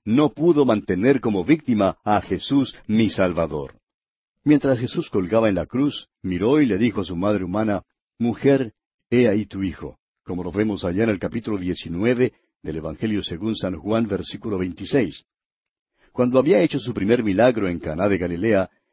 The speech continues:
le había dicho a su madre, "Aún no ha venido mi hora". Pero ahora, cuando Jesús pendía de la cruz, su hora en verdad había llegado. Sus días de caminar por las carreteras polvorientas de esa tierra ya había terminado.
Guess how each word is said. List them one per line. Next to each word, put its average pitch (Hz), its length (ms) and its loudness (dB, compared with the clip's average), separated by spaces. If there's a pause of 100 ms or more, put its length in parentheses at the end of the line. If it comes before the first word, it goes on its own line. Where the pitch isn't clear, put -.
(160)
le 107 100 2
había 131 160 6
dicho 131 240 0
a 107 40 -2
su 98 120 -8
madre, 104 400 2 (300)
"Aún 101 440 0
no 113 220 2
ha 107 60 2
venido 127 340 0
mi 120 160 2
hora". 73 300 -4 (680)
Pero 95 220 -2
ahora, 135 380 4 (240)
cuando 90 260 -2
Jesús 117 380 -4
pendía 110 420 4
de 120 80 4
la 90 120 2
cruz, 147 360 -2 (340)
su 101 280 -4
hora 135 180 4
en 113 100 4
verdad 107 400 4
había 110 240 2
llegado. 85 460 0 (580)
Sus 127 300 0
días 165 240 4
de 143 80 4
caminar 123 400 4
por 120 240 -2
las 110 160 2
carreteras 110 540 2
polvorientas 113 800 2
de 95 160 4
esa 110 180 0
tierra 123 380 0 (120)
ya 143 300 4
había 151 260 4
terminado. 104 600 2